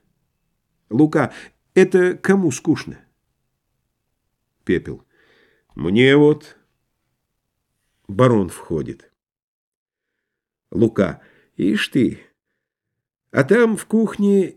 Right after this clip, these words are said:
девица сидит, книгу читает и плачет. Право, слезы текут. Я ей говорю: "Милая, ты чего это, а?" А она: "Жалко".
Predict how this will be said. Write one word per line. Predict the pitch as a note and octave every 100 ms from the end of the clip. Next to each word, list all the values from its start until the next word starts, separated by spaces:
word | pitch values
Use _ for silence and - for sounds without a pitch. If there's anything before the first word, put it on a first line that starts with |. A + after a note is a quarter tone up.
| -
девица | C3 E3+ G3 A#3+ - D3
сидит, | - A2 F2 D#2 -
книгу | - A2+ G3+ G3 D#3+
читает | - B2+ - F2 D2 - _ _ _ -
и | G3+
плачет. | A3 D#3+ E3 D#3 - D3 - _ _ _
Право, | - F2+ C#3+ D3+ G2+
слезы | - C3+ E3+ A3+ G3+ G#3+
текут. | G#3 G3 - - F3+
Я | D3 G#3
ей | G#3+
говорю: | F#3 G3+ G3+ F#3+
"Милая, | F#3+ A#3 A3 F#3+ C#3 F2 A#1+ - _ _ _ _ -
ты | A3
чего | - A#3 G#3 A3+
это, | A3+ F#3 C3+ D3+
а?" | A#3 F#3 - _ _ _ _ _ _ -
А | C3 C3+
она: | B2+ G3+ G#3
"Жалко". | G#2+ B2+ A3 G3 F2 D2